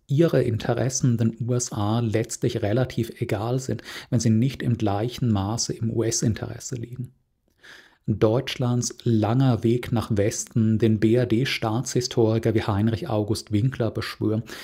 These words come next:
wird auf einmal gegenstandslos, wenn die U S A als überragender Hegemon dieses Westens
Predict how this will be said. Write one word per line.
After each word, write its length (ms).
wird 200
auf 180
einmal 220
gegenstandslos, 1160
wenn 140
die 80
U 140
S 180
A 300
als 160
überragender 800
Hegemon 640
dieses 380
Westens 500